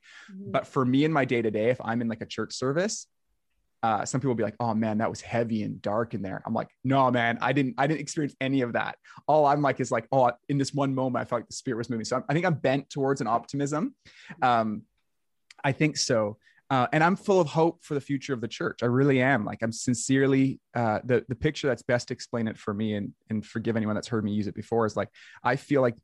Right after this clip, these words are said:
Speaker 2: the accurate scene of the church in Canada is like a forest fire. Like, you know, post-forest fire, it's, like, black and charred. Um, but then, like, if you get up close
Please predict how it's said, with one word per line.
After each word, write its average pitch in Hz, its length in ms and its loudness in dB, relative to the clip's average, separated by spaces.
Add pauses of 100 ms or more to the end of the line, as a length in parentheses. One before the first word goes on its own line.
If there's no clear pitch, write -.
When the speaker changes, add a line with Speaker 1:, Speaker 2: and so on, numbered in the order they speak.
(140)
Speaker 2:
the 120 200 -4
accurate 117 500 -2
scene 117 400 -4
of 107 80 -6
the - 80 -12
church - 300 -6
in 104 100 -10
Canada 104 380 -6
is 107 100 -6
like 110 160 -4
a 104 40 -10
forest 101 380 -6
fire. 95 220 -8
Like, 107 140 -10
you 131 60 0
know, 147 60 0
post-forest 117 640 -6
fire, 120 180 0
it's, - 120 -8
like, 107 160 -6 (220)
black 117 640 0 (420)
and 117 160 -4
charred. 113 720 -2 (340)
Um, 107 420 -2 (240)
but 127 120 2
then, 147 240 4
like, 139 160 2
if 131 100 -2
you 135 60 -4
get 127 220 0
up - 160 -2
close 139 680 2